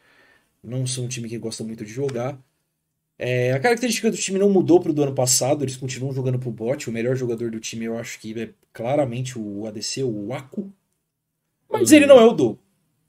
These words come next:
Speaker 1: Ele tá,
Speaker 2: Exato,
Speaker 1: ele tá
Speaker 2: é,
Speaker 1: bem
Speaker 2: é, é o
Speaker 1: longe de
Speaker 2: famoso
Speaker 1: ser o Dogo, né, na verdade.
Speaker 2: É o famoso downgrade. Eu acho que rolou o downgrade do, do Dogo,
Speaker 1: É.
Speaker 2: até mesmo do Liang. Eu acho que o Liang era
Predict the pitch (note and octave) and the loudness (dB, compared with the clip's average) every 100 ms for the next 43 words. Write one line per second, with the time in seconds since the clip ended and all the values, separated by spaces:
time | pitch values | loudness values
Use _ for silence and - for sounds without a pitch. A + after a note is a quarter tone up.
0 | _ _ _ _ _ _ A#2+ - A#2+ A2+ | _ _ _ _ _ _ -10 0 0 2
1 | A2 F#2 - - D3+ C3 - E3 F3+ G3+ | 0 -2 -4 4 6 6 6 10 10 10
2 | E3 D#3 D#3 C#3+ D#3 - C#3 C3+ B2 G#2+ | 10 8 4 2 4 6 6 4 2 0
3 | A2+ A2+ A2 G#2+ A2 - A2+ - C#3 B2+ | -4 -6 -6 -6 -8 -6 -8 -8 -8 -4
4 | D#3 D#3 E3+ E3+ G3 E3 C3+ C3+ B2 D3+ | -2 -4 -4 -4 -2 -2 -2 -2 -2 -2
5 | D#3 - F3+ D3 D3+ D3+ D#3 D#3 C#3+ C3+ | -4 -6 -6 -4 -2 -2 -2 -2 -2 -4
6 | C#3 C3 B2 B2+ A2+ G#2 G2+ G#2 _ _ | -6 -8 -8 -6 -6 -6 -10 -14 _ _
7 | _ _ _ B2 B2 C3+ E3 F#3 D#3+ E3 | _ _ _ -8 -4 0 0 0 -2 -6
8 | E3 - - A#2+ A#2 - D#3+ D#3+ E3 F3 | -6 -12 -6 -2 -2 0 -2 -2 -4 -6
9 | D3+ D3 B2+ C3 D#3 F3+ F3 - B2+ B2+ | -8 -6 -4 -4 -2 -4 -4 -12 -8 -6
10 | B2 B2+ A#2+ A2+ G2+ | -4 -2 -2 -2 -4